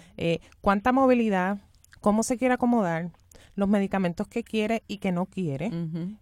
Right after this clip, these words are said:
Speaker 1: eh, la compañía que necesita o no necesita,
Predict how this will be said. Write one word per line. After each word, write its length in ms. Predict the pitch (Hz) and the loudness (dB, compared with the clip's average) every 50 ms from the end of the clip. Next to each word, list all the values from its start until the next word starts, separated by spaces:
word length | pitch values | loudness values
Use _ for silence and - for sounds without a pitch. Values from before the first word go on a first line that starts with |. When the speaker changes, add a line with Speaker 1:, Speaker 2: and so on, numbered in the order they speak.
| _ - | _ -6
Speaker 1:
eh, 720 | 175 180 180 180 175 170 170 165 156 156 156 151 151 151 160 - _ _ _ _ _ _ _ | -4 -2 0 0 0 0 -2 -2 -2 -4 -6 -8 -10 -12 -14 -18 _ _ _ _ _ _ _
la 140 | 190 190 | -2 0
compañía 680 | - 180 175 175 - 180 175 170 170 180 196 220 247 247 | 2 2 0 0 -2 -2 -2 0 0 2 2 2 2 0
que 160 | 240 - 220 196 | -2 -2 -4 -2
necesita 720 | 196 180 170 - 175 165 - - 196 190 - 240 247 - - | -2 -4 -4 -6 -10 -10 -8 -8 -8 -4 -2 -4 -4 -2 -2
o 100 | 190 180 | -2 -2
no 160 | 170 165 160 | 0 0 -2
necesita, 640 | 190 233 - - 226 - - 165 143 - 170 - | -2 -4 -4 -6 -8 -8 -8 -8 -8 -6 -8 -10